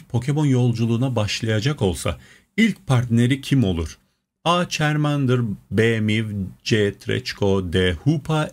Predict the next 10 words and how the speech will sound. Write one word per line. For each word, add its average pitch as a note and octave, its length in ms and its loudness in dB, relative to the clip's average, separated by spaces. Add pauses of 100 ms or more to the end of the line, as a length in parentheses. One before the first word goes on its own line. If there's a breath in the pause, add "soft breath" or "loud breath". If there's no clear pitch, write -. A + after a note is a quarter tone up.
E. E3 300 0 (300)
Pikachu. B2 500 -2 (1040)
Güzel D#3 420 2
soru. D3+ 400 0 (120)
Şıklar E3 520 0
da A2+ 60 2
hoş. G2 340 -2
Şıklar G#2 460 0
da F#2 40 2
hoş. F#2+ 420 -4